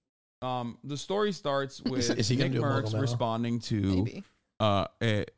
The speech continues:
Speaker 1: Puckett, who is a caster for Overwatch, if I'm not mistaken.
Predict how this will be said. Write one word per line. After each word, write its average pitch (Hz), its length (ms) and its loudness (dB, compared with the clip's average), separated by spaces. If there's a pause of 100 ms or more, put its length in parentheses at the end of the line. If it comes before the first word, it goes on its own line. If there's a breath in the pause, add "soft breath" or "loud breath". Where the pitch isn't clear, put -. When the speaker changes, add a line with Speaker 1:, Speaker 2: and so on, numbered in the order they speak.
(300)
Speaker 1:
Puckett, 131 360 4
who 110 160 0
is 110 140 -2
a 107 40 -6
caster 120 460 2
for 110 180 -2
Overwatch, 92 600 0
if - 80 -16
I'm 92 140 0
not 90 200 2
mistaken. 82 480 -4